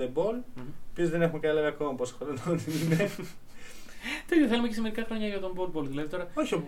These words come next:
Speaker 1: ο Bol Bol ξέρουμε την ηλικία του, ας πούμε, έχει χαρτιά
Speaker 2: Έχει,
Speaker 1: που αποδεικνύουν
Speaker 2: έχει χαρτιά, βρε
Speaker 1: ότι
Speaker 2: παιδί μου,
Speaker 1: γεννήθηκε.
Speaker 2: αλλά τον βλέπεις. Πώς θα τον κάνεις;
Speaker 1: Έχει, έχει baby face.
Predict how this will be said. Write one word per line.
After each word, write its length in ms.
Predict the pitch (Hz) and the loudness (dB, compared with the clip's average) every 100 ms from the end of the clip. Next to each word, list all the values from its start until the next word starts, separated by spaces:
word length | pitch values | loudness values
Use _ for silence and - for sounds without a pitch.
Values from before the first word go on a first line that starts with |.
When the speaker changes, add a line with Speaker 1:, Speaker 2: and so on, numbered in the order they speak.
| - | 4
Speaker 1:
ο 120 | 165 | 6
Bol 220 | 202 233 240 | 8 8 6
Bol 80 | 254 | 4
ξέρουμε 280 | 262 254 208 | 4 4 4
την 80 | |
ηλικία 480 | 160 127 120 131 123 | 2 0 -4 -4 -4
του, 100 | 120 113 | -4 -10
ας 80 | |
πούμε, 140 | - 156 | -6 -4
έχει 100 | 165 | 0
χαρτιά 400 | 156 135 - 151 127 127 127 123 | 0 0 0 0 0 -2 -2 2
Speaker 2:
Έχει, 220 | 123 170 | 2 4
Speaker 1:
που 60 | 139 | 0
αποδεικνύουν 420 | 131 135 - 185 | 2 0 4 4
Speaker 2:
έχει 120 | 165 156 | 6 4
χαρτιά, 360 | 139 131 143 | 2 2 2
βρε 80 | 131 | 2
Speaker 1:
ότι 100 | 127 | 2
Speaker 2:
παιδί 180 | 127 156 | 4 4
μου, 60 | 156 | 4
Speaker 1:
γεννήθηκε. 340 | 151 135 - | 2 0 2
Speaker 2:
αλλά 300 | 151 156 160 | 4 6 6
τον 160 | 160 160 | 6 2
βλέπεις. 540 | 160 170 156 117 - - - - - | 6 4 4 -6 -12 -16 -20 -20 -2
Πώς 140 | 190 | 0
θα 60 | 151 | 0
τον 160 | 123 | -4
κάνεις; 480 | 107 104 104 107 - - - - - - - - | -4 -6 -8 -14 -16 -20 -20 -20 -20 -20 -2 2
Speaker 1:
Έχει, 340 | 170 - 160 | 2 2 0
έχει 200 | 160 170 147 | 0 0 0
baby 400 | 180 127 113 - | 0 -2 -6 -12
face. 180 | - | -14